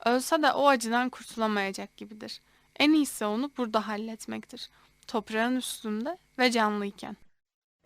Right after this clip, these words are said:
Bazı hayatlar vardır. Bir acıyı telafi etmek için acımasızca uzamışlardır. Bazı hayatlarda bir mutluluğa, o mutluluğun yaşandığı ana çivi çakarlar.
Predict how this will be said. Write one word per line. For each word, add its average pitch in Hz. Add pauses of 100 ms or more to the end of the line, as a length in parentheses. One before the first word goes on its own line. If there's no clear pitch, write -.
(120)
Bazı 330
hayatlar 247
vardır. 196 (300)
Bir 254
acıyı 277
telafi 240
etmek 226
için 247
acımasızca 247
uzamışlardır. 214 (500)
Bazı 311
hayatlarda 208 (300)
bir 269
mutluluğa, 220 (180)
o 294
mutluluğun 294
yaşandığı 254
ana 254
çivi 247
çakarlar. 208